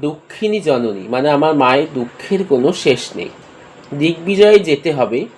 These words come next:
দুয়োরানী দিলেন সাজিয়ে।" দুয়োরানী,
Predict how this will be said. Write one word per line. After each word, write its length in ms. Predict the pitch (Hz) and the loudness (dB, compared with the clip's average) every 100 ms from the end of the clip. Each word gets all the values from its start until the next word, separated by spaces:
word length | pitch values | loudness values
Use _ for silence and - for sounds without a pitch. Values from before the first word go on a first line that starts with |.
| - | -14
দুয়োরানী 560 | 123 135 151 160 170 202 | -2 4 6 8 6 4
দিলেন 360 | 160 143 165 | -2 -2 -2
সাজিয়ে।" 480 | 202 165 101 98 90 - - - - - - - | -4 -2 -2 -4 -12 -12 -20 -20 -20 -20 -20 -12
দুয়োরানী, 640 | 147 160 180 170 175 190 | -2 6 8 8 6 0